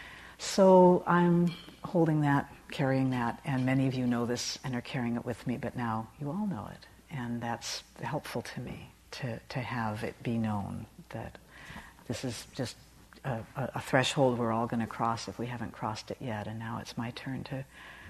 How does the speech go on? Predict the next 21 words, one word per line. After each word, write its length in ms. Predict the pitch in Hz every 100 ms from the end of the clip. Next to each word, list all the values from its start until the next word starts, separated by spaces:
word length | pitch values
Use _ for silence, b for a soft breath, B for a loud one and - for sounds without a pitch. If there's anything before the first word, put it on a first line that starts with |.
| B
cross 380 | - 160 151 -
from 220 | - 139
being 280 | 139 135 131
a, 160 | 123 -
a 120 | 131
daughter 440 | 131 123 135 131 147
who 80 |
has 220 | 127 127 127
a 60 |
father 400 | - 135 127 127
in 140 | 120 117
this 180 | -
world 260 | 139 123 123
to 140 | -
a 40 | 123
daughter 320 | 127 120 123
who 100 | 127
doesn't 320 | 123 117 127
have 160 | 135 -
a 60 |
father 340 | - - -